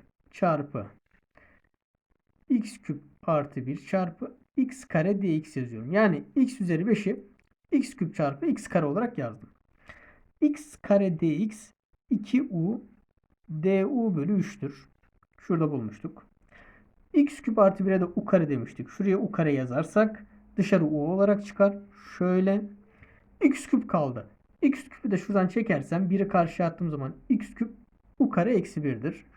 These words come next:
Şöyle. Evet, tamamen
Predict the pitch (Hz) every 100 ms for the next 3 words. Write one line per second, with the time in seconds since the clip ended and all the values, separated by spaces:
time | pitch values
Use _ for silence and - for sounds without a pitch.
0 | - 151 127 123 120 110 120 147 196 214
1 | 214 _ _ _ _ _ _ _ - -
2 | - 285 247 208 247 277